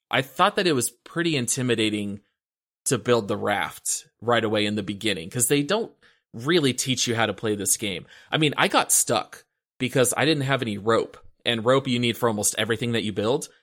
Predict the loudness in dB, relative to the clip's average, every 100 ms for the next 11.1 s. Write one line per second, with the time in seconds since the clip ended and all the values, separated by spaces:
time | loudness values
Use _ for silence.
0 | _ _ 0 2 2 2 0 0 2 2
1 | 0 0 -2 -2 -2 4 4 4 2 2
2 | 0 -6 _ 2 4 2 2 2 0 -8
3 | -20 _ _ -6 -6 0 2 2 -2 -6
4 | -6 -10 -6 -6 -6 _ _ -4 2 4
5 | 4 2 0 0 0 0 -4 -4 0 2
6 | 4 2 -2 -6 _ _ _ _ -4 2
7 | 4 4 2 -2 0 0 2 0 0 2
8 | 2 2 2 0 0 0 -2 0 2 4
9 | 4 2 2 2 2 0 -2 -2 -2 0
10 | 0 2 0 0 -2 -2 0 0 -2 0
11 | -2